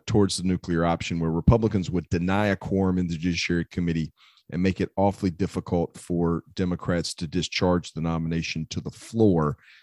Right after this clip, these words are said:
Uh, that would require, um, everyone from Senator Grassley on through the more incendiary members of the,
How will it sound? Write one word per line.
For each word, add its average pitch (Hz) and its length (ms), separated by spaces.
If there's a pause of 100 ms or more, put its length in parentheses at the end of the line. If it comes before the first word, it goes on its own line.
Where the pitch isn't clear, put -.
(160)
Uh, 85 60
that 107 160
would 107 120
require, 101 680 (140)
um, 85 540
everyone 92 500
from 82 520
Senator 85 280
Grassley 87 720 (400)
on 92 220
through 90 300
the 82 80
more 85 200
incendiary 87 600
members 87 400
of 87 240
the, 123 160